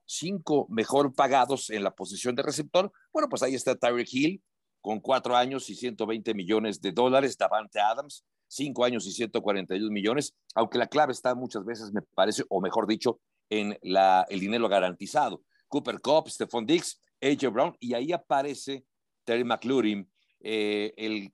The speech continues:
caso de McLaurin, de los setenta y un millones, cincuenta y tres millones son garantizados. Ahora, la pregunta me lo parece, me parece pertinente, Eitan, es si estos que aparecen en este ranking de los mejor pagados son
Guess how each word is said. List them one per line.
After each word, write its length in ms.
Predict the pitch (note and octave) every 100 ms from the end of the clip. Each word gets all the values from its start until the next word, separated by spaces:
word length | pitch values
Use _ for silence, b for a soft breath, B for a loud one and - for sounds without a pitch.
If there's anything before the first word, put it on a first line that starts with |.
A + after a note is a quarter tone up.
| -
caso 300 | - C#3 C#3
de 100 | A2+
McLaurin, 380 | A2 A#2 C#3 D#3 - -
de 200 | G2+ G#2
los 300 | G2+ - -
setenta 480 | - A#2 - G#2 G#2+
y 80 | C#3+
un 80 |
millones, 320 | D3+ B2+ C#3+ -
cincuenta 500 | G#2+ F2+ G#2 F#2 G2
y 60 |
tres 280 | - A#2+ A2+
millones 340 | A2 A#2+ A2+
son 260 | - A#2+ A2+ _ _ _
garantizados. 1040 | F2+ A2 G2+ G2 F2+ G2+ - F#2 E2+ - b b b
Ahora, 280 | C3 D#3+ D3
la 160 | C3
pregunta 480 | - C#3 G3+ F#3 F3
me 120 | C#3+
lo 140 | C3 G#2+
parece, 560 | C3 D3 D#3 - C#3+ F2+
me 120 | B2
parece 300 | B2 D3 D#3
pertinente, 960 | C#3 B2 B2 C3 D3 D3+ D3 B2+ F2+ G#2+
Eitan, 320 | - D3 B2
es 280 | D3 - _ _ _ _ _
si 400 | - E3+ F3 -
estos 400 | A3+ A3 A3 -
que 120 | E3
aparecen 840 | C#3 D3+ C#3+ F3+ - C#3 C#3 D3 A2
en 120 | A#2
este 220 | D#3 - C#3+
ranking 580 | - D#3 D3 - C3+
de 80 | A#2+
los 160 | A2 G2+
mejor 280 | A2+ D3+ -
pagados 440 | A#2 C3+ C#3+ -
son 240 | D3+ E3